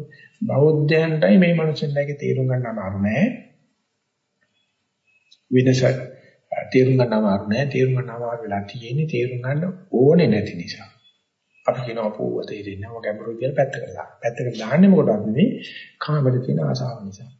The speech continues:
ඒ නිසා තමන් ඇල්ලුවොත් යම් තැනක එතෙන් අහු වෙනවා.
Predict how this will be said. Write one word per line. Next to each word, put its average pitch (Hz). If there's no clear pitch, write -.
ඒ 135
නිසා 131
තමන් 123
ඇල්ලුවොත් 160
යම් 120
තැනක 110
එතෙන් 202
අහු 190
වෙනවා. 123